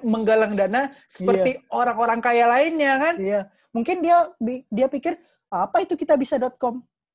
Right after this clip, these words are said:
Speaker 1: Iya,
Speaker 2: Oh,
Speaker 1: benar,
Speaker 2: iya.
Speaker 1: benar.
Speaker 2: Dia
Speaker 1: Benar.
Speaker 2: tidak, tidak perlu bantuan orang lain, cukup, cukup dirinya sendiri. Jadi,
Speaker 1: Iya,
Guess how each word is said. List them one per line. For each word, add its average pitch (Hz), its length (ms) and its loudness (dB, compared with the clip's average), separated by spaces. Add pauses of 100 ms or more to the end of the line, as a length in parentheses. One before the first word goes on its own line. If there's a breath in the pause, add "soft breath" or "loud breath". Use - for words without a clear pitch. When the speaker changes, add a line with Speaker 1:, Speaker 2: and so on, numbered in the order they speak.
(420)
Speaker 1:
Iya, 214 560 0
Speaker 2:
Oh, 220 240 -6
Speaker 1:
benar, 220 320 -4
Speaker 2:
iya. 202 80 -10
Speaker 1:
benar. 220 260 -8 (140)
Speaker 2:
Dia 247 80 0
Speaker 1:
Benar. 302 100 -2
Speaker 2:
tidak, 277 220 2 (100)
tidak 254 280 -2 (100)
perlu 247 240 -2
bantuan 240 320 0
orang 240 240 0
lain, 285 340 -6
cukup, 226 460 -10 (240)
cukup 208 240 -10
dirinya 196 260 -8
sendiri. 214 300 -8
Jadi, 214 220 -2 (500)
Speaker 1:
Iya, 208 400 -4